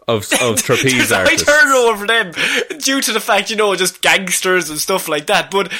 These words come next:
Speaker 2: trapeze artists are fairly common as an origin story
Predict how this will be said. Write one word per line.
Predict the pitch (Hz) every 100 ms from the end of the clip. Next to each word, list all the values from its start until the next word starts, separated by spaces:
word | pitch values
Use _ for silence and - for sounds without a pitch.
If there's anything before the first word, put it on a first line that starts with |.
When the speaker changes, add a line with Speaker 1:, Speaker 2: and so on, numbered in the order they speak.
| - -
Speaker 2:
trapeze | - 294 285 370 330
artists | 294 277 208
are | 190 214 226 220
fairly | 190 - - 269 285 254 233
common | - 233 226 196 185
as | 175 165
an | 170 -
origin | 190 196 185 165 151
story | 143 170 165 156 151